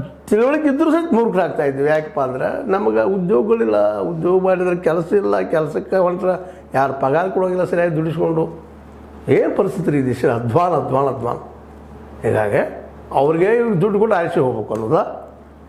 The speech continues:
ಇವ್ರಿಗೆ ಏನು ಹಾವ ಏಳ್ನೂರು ರೂಪಾಯಿ ಯಾರು ಬಂದ್ರು ತಿನ್ನೋರೋಣ, ಯಾರು ಸಜ್ಜನ ಇಲ್ಲ,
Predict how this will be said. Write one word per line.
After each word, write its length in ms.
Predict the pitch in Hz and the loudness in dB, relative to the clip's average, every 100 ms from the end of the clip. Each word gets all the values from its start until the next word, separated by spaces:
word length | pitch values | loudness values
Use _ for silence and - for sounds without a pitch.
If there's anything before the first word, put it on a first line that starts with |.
| - - - | -20 -12 0
ಇವ್ರಿಗೆ 460 | 165 214 240 247 233 | 2 4 2 4 2
ಏನು 220 | 285 330 | 2 2
ಹಾವ 280 | 165 233 233 | 2 2 2
ಏಳ್ನೂರು 300 | 214 220 208 | 4 2 2
ರೂಪಾಯಿ 280 | 196 202 170 | 2 2 2
ಯಾರು 300 | 196 214 208 | 0 0 0
ಬಂದ್ರು 280 | 202 208 | 0 0
ತಿನ್ನೋರೋಣ, 440 | 180 165 180 185 180 180 - - - - | 0 0 2 0 -4 -6 -14 -20 -10 -2
ಯಾರು 240 | 139 180 | 0 0
ಸಜ್ಜನ 320 | 151 147 170 | 0 0 0
ಇಲ್ಲ, 360 | 175 160 - | 0 -2 -4